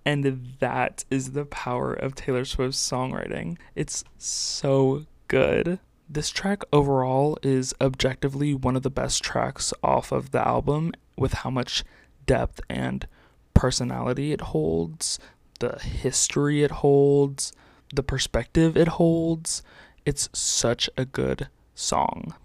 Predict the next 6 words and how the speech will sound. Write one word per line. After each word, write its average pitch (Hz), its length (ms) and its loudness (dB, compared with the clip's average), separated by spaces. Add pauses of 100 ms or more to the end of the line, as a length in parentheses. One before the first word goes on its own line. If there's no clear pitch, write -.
(180)
It's - 160 0
an 143 80 2
amazing 131 480 2
track 139 360 -2
too. 123 520 0 (560)
It's - 320 -2